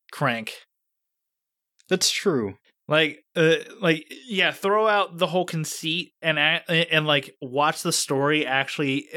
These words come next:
Speaker 1: like, develop, and it's just Extraction, but with Mary Elizabeth Winstead and a very bad C G car action sequence.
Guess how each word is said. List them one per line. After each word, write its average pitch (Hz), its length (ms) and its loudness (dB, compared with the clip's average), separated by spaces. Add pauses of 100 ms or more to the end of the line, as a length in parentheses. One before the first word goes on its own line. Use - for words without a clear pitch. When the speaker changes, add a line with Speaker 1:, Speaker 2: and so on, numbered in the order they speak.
(440)
Speaker 1:
like, 123 320 -2 (100)
develop, 139 580 0 (560)
and 147 580 2 (100)
it's 151 220 0
just 127 560 -2
Extraction, 143 760 -4 (340)
but 139 220 0
with 131 420 -4
Mary 143 260 0
Elizabeth 143 360 0
Winstead 127 580 -2 (340)
and 143 140 -2
a 139 80 2
very 147 420 0
bad 147 520 0
C - 280 -2
G 160 240 0
car 151 400 2
action 143 460 -2
sequence. 117 680 -2